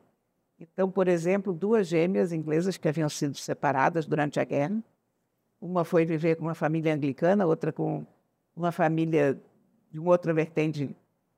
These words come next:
protestante qualquer, e as duas cresceram, a-, nenhuma das duas se casou, as duas eram coisas muito parecidas com freiras, sabe? Pessoas dedicadas à vida da igreja e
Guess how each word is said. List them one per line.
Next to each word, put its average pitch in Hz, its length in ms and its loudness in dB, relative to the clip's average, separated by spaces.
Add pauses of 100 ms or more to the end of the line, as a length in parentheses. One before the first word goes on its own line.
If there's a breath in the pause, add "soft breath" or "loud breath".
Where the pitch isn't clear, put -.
(140)
protestante 156 680 0
qualquer, 170 400 0 (880)
e 240 140 2
as 262 200 4
duas 269 540 0
cresceram, 220 640 0
a-, 190 260 0
nenhuma 233 240 2
das 233 220 2
duas 202 220 0
se 175 100 -6
casou, 160 320 0
as 220 160 0
duas 220 380 2
eram 196 280 2 (840)
coisas 247 360 4
muito 247 240 -2
parecidas 226 520 0
com 233 120 -4
freiras, 190 520 0
sabe? 180 400 -4 (440)
Pessoas 185 340 0
dedicadas 170 680 2
à 156 120 4
vida 151 580 -2
da 151 160 -2
igreja 165 680 0
e 156 340 -4